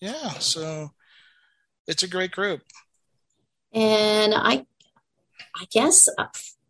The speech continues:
Speaker 2: my last word, I'll just, just play drilled sergeant a little bit here and say, you know, if you, if you believe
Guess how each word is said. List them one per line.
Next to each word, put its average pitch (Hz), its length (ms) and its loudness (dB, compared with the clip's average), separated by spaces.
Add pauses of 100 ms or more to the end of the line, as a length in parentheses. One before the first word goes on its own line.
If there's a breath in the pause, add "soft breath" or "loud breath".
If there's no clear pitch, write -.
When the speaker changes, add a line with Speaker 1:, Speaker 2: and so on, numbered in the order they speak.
(300)
Speaker 2:
my 226 280 8
last 220 500 4
word, 185 560 4 (600 loud breath)
I'll 208 160 4
just, - 440 2
just - 280 -2
play 220 220 2
drilled 226 320 4
sergeant 190 500 -2
a 190 60 -2
little 180 300 0
bit 180 160 -2
here 180 260 2
and 180 180 0
say, 185 560 0
you 196 120 -2
know, 180 160 0
if 180 120 0
you, 202 140 4 (420 loud breath)
if 202 160 4
you 294 220 10
believe 240 680 8